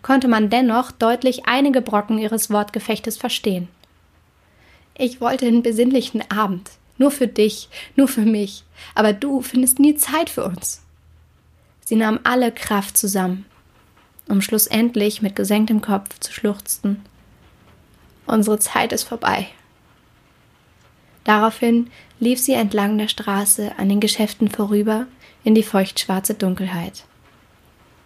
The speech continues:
„Es ist Zeit“, dachte er. „Es ist wieder Zeit. Es ist immer Zeit.“ Was war das? Ihn plagte erneut das schlechte Gefühl,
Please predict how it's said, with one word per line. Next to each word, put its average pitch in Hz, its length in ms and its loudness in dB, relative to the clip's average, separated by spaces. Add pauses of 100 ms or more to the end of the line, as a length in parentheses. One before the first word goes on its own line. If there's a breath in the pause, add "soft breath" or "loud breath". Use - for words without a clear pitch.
(640)
„Es 214 160 0
ist - 240 -4
Zeit“, 180 500 -2 (100)
dachte - 380 -8
er. 185 220 -6 (640)
„Es 214 180 -2
ist 208 160 -2
wieder 190 280 0
Zeit. 196 480 -8 (880)
Es 214 120 -2
ist 208 200 -2
immer 214 360 2
Zeit.“ 185 440 -8 (1900)
Was - 240 -2
war 254 220 -2
das? 180 400 -8 (920 soft breath)
Ihn 240 220 2
plagte 240 400 0
erneut 208 460 0
das 202 120 -4
schlechte 220 320 -2
Gefühl, 208 560 -4